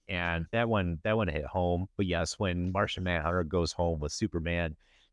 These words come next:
and, uh, or with Clark Kent, and he introduced them to Ma and Pa Kent, and, you know, but,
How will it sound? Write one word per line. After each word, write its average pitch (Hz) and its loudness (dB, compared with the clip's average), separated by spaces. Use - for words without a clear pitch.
and, 78 -2
uh, 82 2
or 78 -2
with 73 0
Clark 80 0
Kent, 90 -2
and 85 -2
he 90 -2
introduced 80 -2
them 80 -2
to 82 2
Ma 85 2
and 78 -2
Pa 85 0
Kent, 85 -4
and, 82 -2
you 85 2
know, 82 2
but, 69 -2